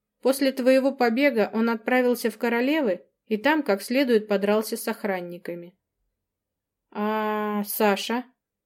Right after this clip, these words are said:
Я уже сказал тебе, он её прогнал.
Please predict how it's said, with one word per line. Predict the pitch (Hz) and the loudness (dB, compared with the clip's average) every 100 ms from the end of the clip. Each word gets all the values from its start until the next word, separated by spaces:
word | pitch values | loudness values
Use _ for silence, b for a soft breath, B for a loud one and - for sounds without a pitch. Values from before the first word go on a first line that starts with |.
| _ _ _ _ _ _ _ _ | _ _ _ _ _ _ _ _
Я | 202 208 | 2 4
уже | 240 247 | 4 2
сказал | - 262 233 208 | 0 0 4 2
тебе, | 196 202 190 185 _ _ | 2 -4 -6 -8 _ _
он | 220 269 | 0 2
её | 262 214 | 4 2
прогнал. | 220 233 240 214 180 180 | 2 0 2 2 0 -8